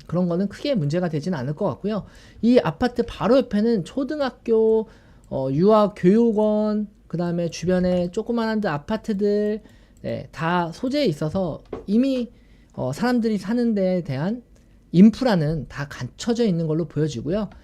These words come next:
그다음에 여기 보면 시-, 신축 아파트도 지어질 예정인 게 눈에 띕니다. 어, 이렇게 신축 아파트가 공급이 될 예정이라는 건 그 주변에 구축 아파트도 같이 동반 상승할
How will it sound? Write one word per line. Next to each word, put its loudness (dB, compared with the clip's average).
그다음에 2
여기 4
보면 -2
시-, -20
신축 -2
아파트도 -2
지어질 2
예정인 0
게 0
눈에 6
띕니다. -4
어, -14
이렇게 -2
신축 -4
아파트가 -4
공급이 0
될 0
예정이라는 0
건 -2
그 -8
주변에 0
구축 -2
아파트도 -2
같이 -4
동반 2
상승할 -2